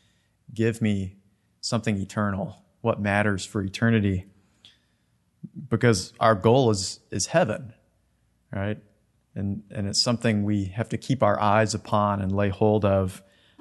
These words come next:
And there's some, there's one specific thing in the scriptures that, or that the scriptures tell us to remember concerning heaven,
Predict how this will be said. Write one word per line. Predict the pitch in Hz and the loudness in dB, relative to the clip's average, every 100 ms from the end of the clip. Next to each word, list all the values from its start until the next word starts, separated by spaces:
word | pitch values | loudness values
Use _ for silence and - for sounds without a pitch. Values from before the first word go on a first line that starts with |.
| - | 0
And | 113 110 | 2 2
there's | - 113 113 | 2 0 0
some, | - 156 175 - _ _ | 0 2 0 -2 _ _
there's | - 120 | 0 0
one | 120 160 190 | 4 4 4
specific | - - 127 147 135 110 | 0 -2 0 -2 -4 -6
thing | 123 127 | -2 2
in | 123 110 | 4 4
the | 98 | 0
scriptures | - 110 113 113 98 90 | 0 0 2 0 0 2
that, | 107 95 - _ _ _ _ _ - | 0 0 -4 _ _ _ _ _ -6
or | 101 | 0
that | 113 113 | 2 2
the | 113 | 0
scriptures | - 143 135 - 95 | 0 0 0 -2 -4
tell | - - 127 143 | -6 -2 2 4
us | 117 - | 2 -2
to | - 113 | -6 -2
remember | 101 101 120 113 101 98 - _ _ _ _ | 0 0 0 2 0 -2 -6 _ _ _ _
concerning | - 107 - 170 190 143 | -4 -2 -2 -4 0 -2
heaven, | 101 98 92 98 | 0 -2 -2 -6